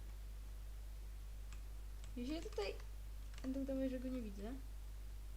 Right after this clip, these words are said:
Ej, co jest? Co jest?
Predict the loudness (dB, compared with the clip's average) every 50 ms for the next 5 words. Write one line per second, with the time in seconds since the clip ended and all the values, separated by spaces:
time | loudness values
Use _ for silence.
0 | -2 -2 -2 -2 -2 -2 -2 -2 -2 -2 -2 -2 -2 -2 -2 -2 -2 -2 -2 -2
1 | -2 -2 0 0 0 0 -2 -2 -2 0 6 8 10 10 12 12 12 12 12 12
2 | 12 12 12 12 12 12 12 6 2 -2 -2 -4 -4 -4 -4 -4 -4 -4 -4 -4
3 | -4 -2 -2 -4 -4 -2 -4 -4 -4 -4 -4 -4 -4 -4 -4 -4 -4 -4 -4 -4
4 | -4 -4 -2 -4 -2 -2 0 6 10 12 12 12 12 12 12 12 12 12 12 12
5 | 4 0 -4